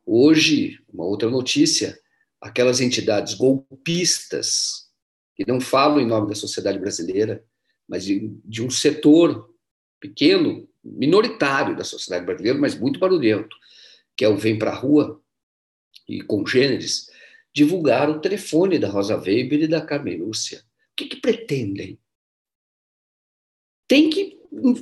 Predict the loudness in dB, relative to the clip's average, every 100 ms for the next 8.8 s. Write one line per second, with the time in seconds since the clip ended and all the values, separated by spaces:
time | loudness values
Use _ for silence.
0 | -6 -14 -16 -18 _ 0 2 4 6 6
1 | 6 4 2 -4 -10 -10 -12 -14 -14 -12
2 | -14 -20 _ _ _ _ _ _ _ _
3 | -10 -4 -2 2 2 2 2 2 2 -4
4 | 0 0 2 2 2 0 2 4 4 2
5 | 4 4 6 2 -2 -6 _ _ _ _
6 | _ _ 2 4 6 6 6 4 2 0
7 | 0 -2 -2 -4 -4 -10 _ _ _ -8
8 | -2 -2 0 4 4 2 -2 -16